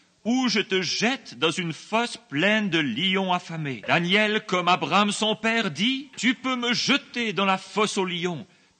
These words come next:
mais je ne me prosternerai devant aucune de tes statues. Je n'accepterai pas ta religion formaliste. Je resterai fidèle à Jéhovah. » Et c'est alors que vint l'épreuve de force. Le roi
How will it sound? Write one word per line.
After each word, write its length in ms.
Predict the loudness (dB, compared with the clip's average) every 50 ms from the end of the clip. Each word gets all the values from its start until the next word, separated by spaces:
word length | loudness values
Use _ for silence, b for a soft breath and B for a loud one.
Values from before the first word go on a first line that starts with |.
| b -10
mais 300 | -4 -2 0 2 2 2
je 100 | 2 0
ne 100 | 0 0
me 160 | 0 -2 -2
prosternerai 800 | -4 -6 -12 -6 -2 -2 -2 0 0 0 0 0 0 0 0 -2 -2
devant 240 | -2 -2 0 0
aucune 460 | 0 0 0 -2 0 2 2 2 2 2
de 80 | -2
tes 160 | -2 0 -2
statues. 580 | -2 -2 -2 -6 -6 -6 -6 -6 -4 -4 -4 -6 -4 -2
Je 100 | -2 0
n'accepterai 920 | 0 2 0 0 0 -2 -4 0 0 0 0 0 0 -2 0 2 0 -2
pas 280 | -2 0 0 2 2 2
ta 220 | 0 0 0 0
religion 640 | 0 0 2 2 2 2 2 0 0 0 0 0 -2
formaliste. 920 | -2 -4 -4 -4 -2 0 2 0 0 0 -2 -4 -4 -6 -10 -14 -14 -16 -16 -16 b b b b b b _ -12
Je 160 | -4 0 0
resterai 760 | 2 2 0 -2 -2 0 0 0 0 0 -2 0 2 2 0 0
fidèle 680 | -2 -4 0 2 2 2 4 2 2 2 0 -2 -4 -2
à 140 | 0 0 0 0
Jéhovah. » 640 | 0 0 0 2 2 2 0 -2 -4 -6 -8 -6 -2 0
Et 120 | 0 2
c'est 240 | 2 0 0 2 2
alors 560 | 2 2 2 4 4 4 4 4 2 -2 -4
que 100 | -4 -4
vint 420 | -4 -4 -4 0 2 4 4 4
l'épreuve 540 | 4 0 -2 -2 -4 -6 -4 -2 -2 -2 -2
de 120 | -2 -6 -6
force. 560 | -6 -6 -6 -6 -6 -6 -8 -14 -18 -16 -14 -8
Le 220 | -4 -2 0 0
roi 400 | -2 -2 -4 -4 -2 0 0 -2